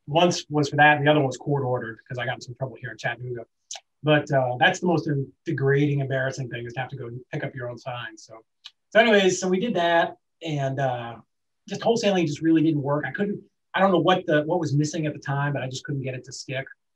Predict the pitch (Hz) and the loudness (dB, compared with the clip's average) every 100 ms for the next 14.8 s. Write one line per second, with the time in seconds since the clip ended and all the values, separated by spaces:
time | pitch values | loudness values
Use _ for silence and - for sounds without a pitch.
0 | _ - _ _ _ _ _ _ - 196 | _ -20 _ _ _ _ _ _ 4 8
1 | 180 170 143 - _ - 156 214 190 185 | 8 6 2 -6 _ -6 0 4 6 6
2 | 180 170 165 160 156 - 165 135 139 - | 4 4 2 2 -2 -2 -4 -8 -8 -4
3 | 190 180 175 127 143 147 139 143 143 143 | 2 4 4 2 0 0 -2 -2 -2 -2
4 | 135 123 131 117 - 147 139 143 143 147 | -4 -6 -8 -8 -8 -6 -4 -4 -6 -8
5 | _ _ _ _ _ _ _ _ _ - | _ _ _ _ _ _ _ _ _ -20
6 | _ 135 185 196 170 170 165 - 160 147 | _ -8 -6 -2 0 2 2 0 -8 -8
7 | 123 135 131 - 135 131 110 117 _ _ | -6 -8 -8 -14 -12 -10 -10 -12 _ _
8 | _ - 139 135 127 135 127 123 123 110 | _ -12 -8 -8 -6 -6 -8 -10 -12 -12
9 | 107 151 160 175 170 - 151 160 156 131 | -8 -8 -4 -2 -2 -2 -4 -2 -2 -4
10 | 120 - 147 160 143 143 147 117 113 131 | -8 -10 -4 -2 -2 -2 -4 -6 -8 -8
11 | 139 139 131 127 - - 139 135 135 139 | -6 -6 -6 -14 -16 -8 -6 -6 -6 -6
12 | 131 117 127 - 123 120 131 117 120 120 | -8 -8 -12 -12 -14 -14 -12 -10 -8 -10
13 | - _ _ - 135 135 139 123 135 127 | -12 _ _ -14 -6 -4 -4 -6 -8 -10
14 | - 123 117 113 113 117 120 - | -10 -10 -8 -8 -10 -12 -16 -16